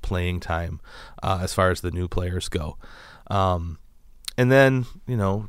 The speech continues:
looking up and down, there's just been such balance, which has been, uh, the biggest thing. I mean, I got, you know, Mark Michaelis, who, who's been out for seven games. He has sixteen goals. Parker Toomey's got eleven goals. No surprise there. Charlie Gerard's got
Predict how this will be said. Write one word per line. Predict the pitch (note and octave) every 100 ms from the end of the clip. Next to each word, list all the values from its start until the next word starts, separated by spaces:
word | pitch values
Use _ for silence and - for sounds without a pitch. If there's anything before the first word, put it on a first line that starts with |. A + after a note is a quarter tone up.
| -
looking | A2 A#2+ A#2
up | A2+
and | G#2+
down, | F#2+ G#2+ A#2
there's | F#2
just | D#3+ -
been | A#2+
such | - E2+ - - -
balance, | - D#2+ F#2 F2+ D#2 - - -
which | F#2 -
has | D#2+
been, | - F2 E2+ E2+ - - - - - -
uh, | - F2+ F#2
the | F2+
biggest | F2+ F2 E2+ -
thing. | - F2 E2+ F#2+ F2+
I |
mean, | F2+ F2 E2+ F#2 - F2+
I | F2
got, | F#2+ F2+ - - - -
you |
know, | F2 - - - - - - -
Mark | B2 A#2
Michaelis, | A#2 G#2+ G#2 - - F#2
who, | A2+ G2
who's | - G#2+ G2
been | F#2
out | F2+ F2+
for | -
seven | F#2 F#2 F2 F2
games. | E2 D#2+ -
He | F#2
has | -
sixteen | F#2 - - F2+
goals. | E2 E2 D#2+ E2 D#2+ - -
Parker | G#2 F#2+
Toomey's | F2 G2 F2+ -
got | F2
eleven | E2+ E2 F2
goals. | E2+ E2+ D#2+
No | E2+
surprise | - - E2 -
there. | - -
Charlie | F#2+ G2
Gerard's | F2+ F#2 E2+ F2+
got | - E2+